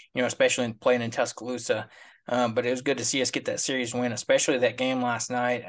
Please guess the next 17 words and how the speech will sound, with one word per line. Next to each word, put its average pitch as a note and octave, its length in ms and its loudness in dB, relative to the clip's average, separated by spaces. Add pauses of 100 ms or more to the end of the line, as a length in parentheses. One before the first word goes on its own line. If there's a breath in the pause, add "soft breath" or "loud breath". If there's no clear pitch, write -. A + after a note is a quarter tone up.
(120)
If B2 260 -10
you C#3 80 -4
didn't C#3+ 160 -2
get C3 120 -4
to - 40 -4
see C3 160 -4
that, B2+ 140 6
that, B2 200 0
what C3 220 2
a - 60 0
pitcher's C3 460 -6
duel B2 260 2
that A#2 160 2
was A#2+ 260 0
between B2 400 -6 (180)
Delce B2+ 420 4
and A#2+ 360 -8